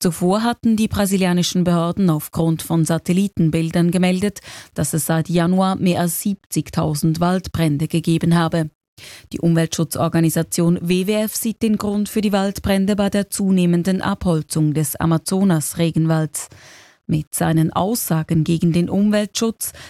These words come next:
ermutige Bolsonaro Holzfäller, Bergleute und Bauern zum Raubbau am Regenwald. Das mexikanische Außenministerium zeigt sich besorgt über die jüngsten Pläne der U S A,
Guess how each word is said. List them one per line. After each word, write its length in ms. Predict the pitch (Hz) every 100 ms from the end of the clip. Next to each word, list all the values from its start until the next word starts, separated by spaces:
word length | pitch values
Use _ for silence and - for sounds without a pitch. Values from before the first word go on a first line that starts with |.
| -
ermutige 640 | 208 214 240 - 185 165
Bolsonaro 800 | 160 165 160 185 180 175 185 202 170
Holzfäller, 720 | 170 170 180 - 165 151 156
Bergleute 680 | - 170 185 175 156 147 165
und 200 | 165 -
Bauern 480 | 165 175 185 185 180
zum 240 | - 214
Raubbau 760 | - 190 190 175 - 156 147 -
am 180 | 175 202
Regenwald. 840 | 202 180 151 156 151 156 147 - _ _ _ _ _ _ _ _ _ _ _ _ _ _ _ _ - - - - _ -
Das 140 | 220
mexikanische 720 | 240 247 254 226 214 233 - -
Außenministerium 1200 | 180 214 240 226 226 240 - 226 233 233 240 -
zeigt 400 | 214 196 190 -
sich 300 | 202 - -
besorgt 500 | 185 202 208 - -
über 160 | 156
die 140 | 151 165
jüngsten 460 | 185 175 - 160
Pläne 440 | - 175 175 196 175
der 180 | 170
U 120 | 185 185
S 180 | 170
A, 300 | - 180 196